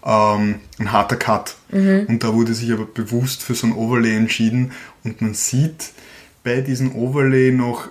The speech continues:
Speaker 1: wie diese Scheune umfällt.
Speaker 2: Ja.
Speaker 1: Und dann sieht man ihr Gesicht und dann eben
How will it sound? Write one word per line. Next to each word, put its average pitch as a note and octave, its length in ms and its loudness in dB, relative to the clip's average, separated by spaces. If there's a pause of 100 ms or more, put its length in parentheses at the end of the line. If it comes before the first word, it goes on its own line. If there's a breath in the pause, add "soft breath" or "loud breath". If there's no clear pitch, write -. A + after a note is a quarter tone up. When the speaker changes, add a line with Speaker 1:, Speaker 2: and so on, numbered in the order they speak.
(120)
Speaker 1:
wie C3 140 -2
diese A#2 260 -4
Scheune G#2 440 -6
umfällt. D#3 600 0
Speaker 2:
Ja. E3+ 280 0 (840)
Speaker 1:
Und A#2 140 -4 (120)
dann B2 240 4
sieht C3 280 -2
man A#2 120 2
ihr G#2 40 -4
Gesicht D3 460 -4
und A2 160 -8
dann G#2+ 200 0
eben A2 360 0